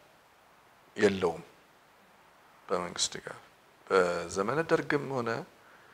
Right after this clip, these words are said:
በተለይ በኢህአዴግ እና አሁንም ቢሆን መንግስት ትኩረት ያልሰጠው ቦታ ነው እና በዚህ ምክንያት እዛ ውስጥ የነበሩ መነኮሳት የሃይማኖት ሰዎች ብዙ ችግር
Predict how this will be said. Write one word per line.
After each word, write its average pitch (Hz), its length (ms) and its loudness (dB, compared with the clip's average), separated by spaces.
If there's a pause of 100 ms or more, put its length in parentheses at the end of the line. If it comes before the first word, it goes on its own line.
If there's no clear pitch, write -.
(380)
በተለይ 110 400 2
በኢህአዴግ 147 560 4 (1160)
እና 120 160 2 (460)
አሁንም 185 360 6
ቢሆን 113 300 2 (520)
መንግስት 123 300 0
ትኩረት - 320 -4
ያልሰጠው - 540 -6 (720)
ቦታ 98 200 4 (100)
ነው - 180 -10
እና - 180 -2 (760)
በዚህ 123 320 6
ምክንያት 190 380 8 (120)
እዛ 117 160 2 (100)
ውስጥ 143 240 8 (260)
የነበሩ 104 680 6
መነኮሳት 101 840 0 (600)
የሃይማኖት 98 420 2
ሰዎች 98 320 0
ብዙ 247 200 -12
ችግር 110 340 -4